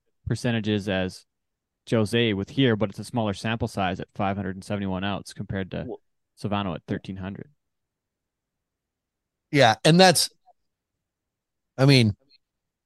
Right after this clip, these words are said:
Speaker 3: I, I gotta put Jose Vitor Leme on the list,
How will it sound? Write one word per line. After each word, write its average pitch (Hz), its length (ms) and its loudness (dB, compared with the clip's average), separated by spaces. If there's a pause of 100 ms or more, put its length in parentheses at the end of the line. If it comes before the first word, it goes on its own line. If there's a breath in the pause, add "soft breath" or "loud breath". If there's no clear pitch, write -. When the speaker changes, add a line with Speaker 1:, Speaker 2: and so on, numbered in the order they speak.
(100)
Speaker 3:
I, 131 140 0
I 165 140 10
gotta 185 200 12
put 147 240 6
Jose 143 340 10
Vitor 127 360 6
Leme 123 360 6
on 120 160 4
the 110 100 2
list, 107 580 0